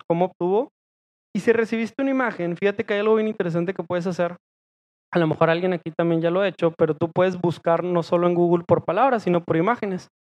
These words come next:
Entonces tú subes la imagen a este sitio que se llama image punto google punto com, ¿verdad? Imágenes en inglés, google punto com, diagonal, y justamente ahí cargas la imagen para saber de dónde salieron, ¿no? Por ejemplo, la otra vez un príncipe nigeriano me contactó por correo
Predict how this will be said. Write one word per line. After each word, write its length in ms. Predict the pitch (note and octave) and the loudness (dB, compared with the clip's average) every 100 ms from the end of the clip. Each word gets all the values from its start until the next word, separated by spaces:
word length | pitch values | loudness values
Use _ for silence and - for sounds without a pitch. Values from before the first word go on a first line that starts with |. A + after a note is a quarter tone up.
| _ _ | _ _
Entonces 200 | - F3+ | -6 -4
tú 100 | - E3+ | -4 0
subes 300 | G#3+ A#3 A#3+ | 4 4 4
la 80 | |
imagen 380 | B3 A#3 A3 A3 | 2 2 2 -2
a 40 | G#3 | -2
este 200 | - A3 | -4 0
sitio 440 | A3+ A#3 F3+ A3+ - | 0 2 0 0 -4
que 100 | D#3+ | -2
se 140 | E3 | 2
llama 340 | D#3+ E3+ F#3 G3 _ _ _ _ _ F3 | 2 4 0 -2 _ _ _ _ _ -2
image 360 | F3+ G3 G3 - - | 0 -2 -4 -10 -4
punto 240 | F#3 F3+ | 0 2
google 260 | F#3 F#3 F#3 | 2 2 0
punto 240 | F3 F3 F#3 | -2 -2 2
com, 320 | F3 G3 A3+ | 0 2 -2
¿verdad? 200 | E3 E3+ | 0 2
Imágenes 460 | F3 E3+ F#3+ F#3+ F#3 | 2 0 0 -2 0
en 80 | F3 | 0
inglés, 440 | E3 F3 A3 - | 0 -2 -4 -6
google 380 | F3 F3 F#3 G3 | 0 2 2 0
punto 300 | F#3 E3+ F3 | -2 0 0
com, 240 | F3+ G3 | 0 0
diagonal, 460 | F#3+ E3 E3 G3+ C4+ - _ F#3+ | -2 -2 -2 -4 -8 -18 _ -2
y 120 | A3+ | -2
justamente 580 | - G3+ G#3+ G3+ G3 F#3 | -2 -4 -2 -2 -2 -2
ahí 120 | F3 - | -2 2
cargas 320 | F#3 F#3 G3 | 4 4 0
la 80 | G3 | 0
imagen 340 | F3+ D#3+ F#3+ | 0 0 0
para 200 | F#3+ D#3 | 0 -2
saber 220 | D3+ D#3 | 0 2
de 60 | E3 | 2
dónde 220 | E3 E3+ | 2 0
salieron, 440 | D#3+ D#3 D#3 D3 | -2 -2 -2 -2
¿no? 140 | C#3 F#3 | -4 -4
Por 140 | - | -4
ejemplo, 420 | E3+ F3 E3+ F3 F3 - - - _ - | -2 -2 0 -2 -2 -6 -18 -20 _ 0
la 80 | F3+ | 2
otra 200 | F3 G3 | 4 4
vez 140 | F#3+ | 4
un 100 | G#3+ | 2
príncipe 440 | G3+ G3+ G#3+ - A3 | 2 0 0 0 0
nigeriano 540 | G3 F3 E3 E3+ F#3+ | 2 2 2 4 2
me 100 | G3+ | 0
contactó 440 | F3 E3+ D3+ - | -2 -2 -2 -2
por 160 | E3 F3+ | 0 0
correo 400 | F3 E3 E3+ | 2 4 2